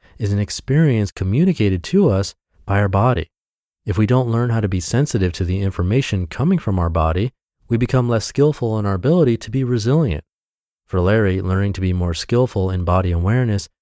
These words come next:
is a very important tool, enabling us to be more in touch with our emotions.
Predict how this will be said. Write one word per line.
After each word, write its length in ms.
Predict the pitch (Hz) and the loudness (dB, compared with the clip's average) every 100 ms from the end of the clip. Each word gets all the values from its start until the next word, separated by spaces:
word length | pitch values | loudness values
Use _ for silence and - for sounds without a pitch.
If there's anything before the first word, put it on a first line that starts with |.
| _ _ | _ _
is 120 | 98 | -4
a 60 | 92 | 0
very 260 | 110 123 120 | 2 2 0
important 440 | 104 101 92 82 | -2 -2 -2 -4
tool, 380 | - 87 78 - _ _ _ | -4 -2 -4 -6 _ _ _
enabling 460 | 98 92 101 95 95 | -2 2 2 2 2
us 120 | 90 | -2
to 100 | 95 | -2
be 160 | 95 90 | 0 0
more 280 | 87 98 | 0 0
in 120 | 95 - | -2 0
touch 420 | 151 110 - - _ _ - | 0 0 -2 -12 _ _ -8
with 140 | 110 | 0
our 120 | 107 | 2
emotions. 600 | 104 98 131 - 85 - | 2 0 0 -4 -8 -10